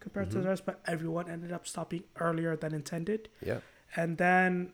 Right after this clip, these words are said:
Speaker 1: on those tires, you saw him make progress. You saw him have battles. You saw him,
Speaker 2: Mm-hmm.
Speaker 1: I think he was really enjoying himself.
Speaker 2: He was.
Speaker 1: Um, managing
Speaker 2: He was
Speaker 1: to, you
Speaker 2: fighting
Speaker 1: know,
Speaker 2: the
Speaker 1: be
Speaker 2: car.
Speaker 1: racing with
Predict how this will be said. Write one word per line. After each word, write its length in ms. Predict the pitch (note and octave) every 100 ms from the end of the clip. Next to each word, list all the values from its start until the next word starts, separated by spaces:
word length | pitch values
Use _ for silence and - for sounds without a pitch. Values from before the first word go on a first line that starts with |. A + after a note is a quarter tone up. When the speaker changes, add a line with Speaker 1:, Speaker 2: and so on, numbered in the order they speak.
| -
Speaker 1:
on 200 | F3 F3+
those 260 | E3+ E3+ E3
tires, 600 | - E3 E3+ E3+ E3 -
you 100 | -
saw 340 | D#3+ - E3 E3
him 180 | D#3 D#3 _
make 200 | D#3 D3+
progress. 420 | - D#3+ D#3 D3+
You 60 | D#3
saw 160 | D#3 D#3
him 100 | D3
have 240 | E3 C#3
battles. 460 | D3+ C#3+ E3+ F3+ -
You 60 |
saw 300 | D3 - D#3+
him, 180 | D#3 F#2+ G#2
Speaker 2:
Mm-hmm. 100 | A2+ - -
Speaker 1:
I 20 | -
think 180 | C4+ A#3
he 60 |
was 200 | F3+ C#3+
really 240 | D#3+ D3+ C#3
enjoying 500 | C3 - C#3+ C#3 C3+
himself. 540 | C3 - D3 C#3+ C3+ - - -
Speaker 2:
He 40 |
was. 400 | F#2+ C#3 F3 D3+
Speaker 1:
Um, 140 | D3+ D#3
managing 460 | E3 E3 D#3 E3+
Speaker 2:
He 60 | C3
was 80 | C3
Speaker 1:
to, 40 | D#3+
you 40 | D#3
Speaker 2:
fighting 300 | D#3+ C#3 D#3+
Speaker 1:
know, 120 | E3
Speaker 2:
the 80 | F2+
Speaker 1:
be 60 | -
Speaker 2:
car. 240 | A2 G2
Speaker 1:
racing 500 | E3 F#3 F3+ - F3+
with 200 | E3+ E3+